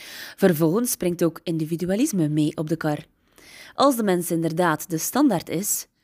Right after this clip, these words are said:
welke mens dan? Het antwoord zou dan moeten luiden,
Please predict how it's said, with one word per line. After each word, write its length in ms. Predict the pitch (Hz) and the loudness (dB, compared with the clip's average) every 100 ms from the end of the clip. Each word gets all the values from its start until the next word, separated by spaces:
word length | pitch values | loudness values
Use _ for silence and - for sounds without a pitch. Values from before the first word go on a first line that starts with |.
| _ | _
welke 320 | - 320 - 220 | 0 0 2 2
mens 280 | 160 147 | 2 0
dan? 300 | 160 147 143 - _ _ _ _ - - | -2 -2 -4 -14 _ _ _ _ -20 -10
Het 160 | 175 - | -10 0
antwoord 500 | 285 269 170 170 - | 0 2 0 0 -6
zou 220 | 165 175 | 0 2
dan 140 | 170 160 | 2 0
moeten 200 | 160 165 | 0 2
luiden, 380 | 175 175 175 | 2 2 -4